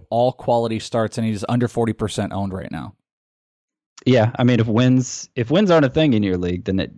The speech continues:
Speaker 2: it changes. I, I guess he becomes that boring guy that you can,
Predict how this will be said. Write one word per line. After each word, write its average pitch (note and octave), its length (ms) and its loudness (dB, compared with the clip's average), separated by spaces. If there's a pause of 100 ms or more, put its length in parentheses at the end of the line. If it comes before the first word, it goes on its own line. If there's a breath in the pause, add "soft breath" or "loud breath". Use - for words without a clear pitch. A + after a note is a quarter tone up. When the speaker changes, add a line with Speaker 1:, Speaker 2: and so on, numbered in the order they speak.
Speaker 2:
it A2+ 180 -6
changes. G2+ 560 -2
I, A#2 200 0
I A#2 60 4
guess A#2 240 2
he A#2 120 0
becomes G2+ 420 0
that F#2+ 200 -2
boring G2 300 0
guy F#2 180 0
that F2+ 260 -6
you F#2 100 -2
can, F2 320 0